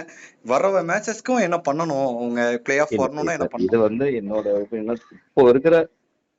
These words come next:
Speaker 2: ஸ்குவாட்ல பெஸ்ட் பேட்டர்னா ருத்ராஜ் தான் சார். டைமிங்கா இருந்தாலும் சரி,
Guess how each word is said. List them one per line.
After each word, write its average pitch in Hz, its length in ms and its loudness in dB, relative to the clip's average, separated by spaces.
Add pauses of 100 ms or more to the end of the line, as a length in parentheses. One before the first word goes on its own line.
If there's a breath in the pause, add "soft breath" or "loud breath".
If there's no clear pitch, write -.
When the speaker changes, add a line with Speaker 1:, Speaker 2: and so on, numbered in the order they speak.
(100)
Speaker 2:
ஸ்குவாட்ல 113 360 6 (200)
பெஸ்ட் 117 260 0
பேட்டர்னா 104 560 2
ருத்ராஜ் 92 440 -2
தான் 80 120 -8
சார். 76 160 -12 (520)
டைமிங்கா 104 480 0
இருந்தாலும் 98 360 0
சரி, 92 160 0